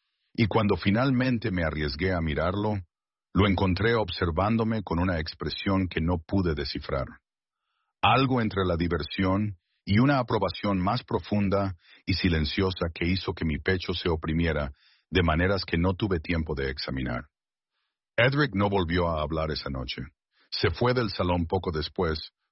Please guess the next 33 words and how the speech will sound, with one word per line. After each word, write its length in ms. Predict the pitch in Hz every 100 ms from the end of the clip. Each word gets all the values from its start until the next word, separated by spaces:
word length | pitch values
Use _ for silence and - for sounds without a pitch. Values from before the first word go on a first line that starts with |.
| -
con 140 | 92
su 160 | 85 87
padre 300 | 98 101 101
siguiéndolo 680 | - 92 87 98 92 85
con 140 | 80 80
una 180 | 85 87
expresión 600 | - 80 76 - 90 90
de 100 | 76
hombre 380 | 87 90 87
que 160 | 82 82
calcula 480 | 82 76 - 104 95
el 100 | 78
coste 400 | - 92 - 90
de 120 | 78
la 160 | 78 78
imprudencia 800 | 76 82 76 82 76 - 65 69
de 140 | 71
su 160 | 67 71
hijo. 320 | 71 - 69 - _ _ _ _ -
Y 80 | -
la 120 | 92
fiesta 380 | - 131 139 -
continuó 540 | 117 95 95 90 110
como 220 | 110 95 82
si 180 | -
nada 300 | 82 95 104
inusual 520 | 113 92 85 - 90 87
hubiera 260 | 80 76
sucedido. 580 | - 82 80 78 65 62 - _ _ _ _ -
Pero 240 | 85 82
algo 260 | 98 113 95
había 200 | 87 80
cambiado. 460 | 80 69 62 58